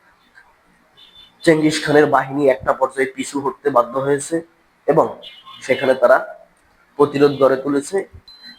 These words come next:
সেই যুদ্ধে সেই দিনের মতো সুলতান জালালউদ্দিন খাওয়ারিজম জয়ী হয়েছিলেন, যদিও পরবর্তীতে তিনি সেই যুদ্ধে হেরেছিলেন। তার প্রধান সেনাপতি মঙ্গলদের সাথে মিশে, সেই চেঙ্গিস খানের সাথে মিশে সুলতান জালালউদ্দিন খাওয়ারিজমের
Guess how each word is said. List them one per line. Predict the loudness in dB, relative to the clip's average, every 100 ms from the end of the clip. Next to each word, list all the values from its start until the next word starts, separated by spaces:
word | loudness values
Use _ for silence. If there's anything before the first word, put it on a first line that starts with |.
| _
সেই | -2 0 0
যুদ্ধে | 0 0 0
সেই | 0 -2
দিনের | 0 -2
মতো | -2 -6 -8
সুলতান | -10 -4 -4 -2
জালালউদ্দিন | 0 2 2 -2 -12 -16 -12
খাওয়ারিজম | -4 -2 -2 -4 -6 -6 -2
জয়ী | -2 -2
হয়েছিলেন, | -8 -14 -18 -18 -16 -18 -20 _ -8
যদিও | 2 2
পরবর্তীতে | 4 0 0 -4 -6
তিনি | -4 -4
সেই | -4 -8 -2 0 0
যুদ্ধে | -4 -4
হেরেছিলেন। | -2 0 -2 -6 -2
তার | -2 -2
প্রধান | -2 -2
সেনাপতি | -2 -2 0 0 -6 -10 _ _ -20 -20 _ _ _ _ _ _ _ -20 -20 -8 -2
মঙ্গলদের | 2 2 2 -2
সাথে | -2 -4 -2
মিশে, | -2 -2 -6 -12
সেই | -6 -6 -4
চেঙ্গিস | -4 -4 -6
খানের | -6 -2 -2
সাথে | -2 -6 -8
মিশে | -8 -8 -6 -6 -8 _ _ -20 -20 -20 _ -20 -16
সুলতান | -8 -4 -2 0 0
জালালউদ্দিন | 2 4 4 0 -4 -8
খাওয়ারিজমের | -2 -2 0 -2 -2 -2